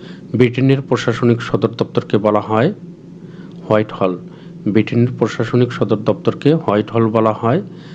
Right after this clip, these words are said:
মোনালিসা চিত্রকর্মটি কোন শিল্পীর আঁকা? লিওনার্দো দা ভিঞ্চি। মোনালিসা চিত্রকর্মটি লিওনার্দো দা ভিঞ্চি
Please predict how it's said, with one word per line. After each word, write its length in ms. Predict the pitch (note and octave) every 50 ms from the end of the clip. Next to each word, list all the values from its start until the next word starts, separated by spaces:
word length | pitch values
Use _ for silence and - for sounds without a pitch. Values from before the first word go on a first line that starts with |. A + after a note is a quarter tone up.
| - - - - - - - - - - - -
মোনালিসা 500 | A2+ A#2 A2+ A#2+ B2+ C3+ C#3 C3+ - C#3
চিত্রকর্মটি 640 | - - A#2 - - - - - G2+ G#2 G#2+ - - -
কোন 140 | - A#2+ A#2
শিল্পীর 380 | A#2 - - G#2+ F#2+ - - G#2+
আঁকা? 260 | G#2 F#2 - - A#2+ E3 - - - - - - - - - - -
লিওনার্দো 640 | G#2+ A2 A#2 A#2 A#2+ A#2+ A#2 A#2 A#2 G#2+ G#2 A2 G#2+ A2 A2 G#2 G#2
দা 120 | G2+ G2 G2
ভিঞ্চি। 500 | G2 F2+ - A2 G#2 G#2 G#2 - - B2+ D3+ G#3 - - - - - - - - - -
মোনালিসা 500 | G#2+ G#2+ A2 A2+ A#2 B2 C3 B2+ C#3+ C#3
চিত্রকর্মটি 800 | C3+ - - G2+ - - G#2+ F#2 A2 G#2+ G#2 G#2 - - - A#2+ D#3+ G#3 - - - -
লিওনার্দো 640 | A2+ A2+ A2+ A2+ A2+ A2+ A2 G#2 A2+ G#2+ A2+ A2+ C#3 E3+ - F3+ C3+ A2+
দা 100 | G#2+ G#2+ G#2
ভিঞ্চি 440 | G#2 G#2+ G#2+ G#2+ G#2 - - C3